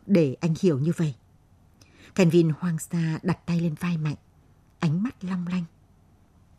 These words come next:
Sau khi nghe tin ba tử trận tại Hoàng Sa, mẹ tôi bỗng sinh ra trầm cảm suốt một thời gian dài. Cái khoảng thời gian khủng khiếp đó, mẹ con tôi được sự chăm sóc yêu thương vô hạn của gia đình ngoại.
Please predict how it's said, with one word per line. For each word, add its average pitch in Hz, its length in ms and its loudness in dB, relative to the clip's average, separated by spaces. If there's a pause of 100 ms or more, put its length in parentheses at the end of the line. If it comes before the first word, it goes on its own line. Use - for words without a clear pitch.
(1120)
Sau 170 180 2
khi 170 360 4
nghe 160 240 0
tin 160 360 2
ba 170 300 0
tử 160 220 6
trận 165 240 -2
tại 147 120 -4
Hoàng 139 260 -2
Sa, 185 320 -4 (500)
mẹ 175 240 4
tôi 185 200 6
bỗng 180 220 2
sinh 185 320 0
ra 175 180 0
trầm 151 260 2
cảm 143 300 -4
suốt - 260 -6
một 226 140 0
thời 151 180 0
gian 170 200 -6
dài. 156 360 -4 (640)
Cái 294 100 4
khoảng 151 420 2
thời 160 200 4
gian 196 260 0
khủng 160 300 0
khiếp 277 220 -4
đó, 196 320 0 (340)
mẹ 180 220 2
con 180 200 0
tôi 175 200 4
được 165 160 2
sự 175 220 -4
chăm 180 220 -4
sóc - 200 -6 (140)
yêu 196 240 0
thương 180 340 0
vô 208 140 -2
hạn 170 280 -8 (180)
của 165 100 -2
gia 165 140 -6
đình 147 200 -2
ngoại. 147 240 -8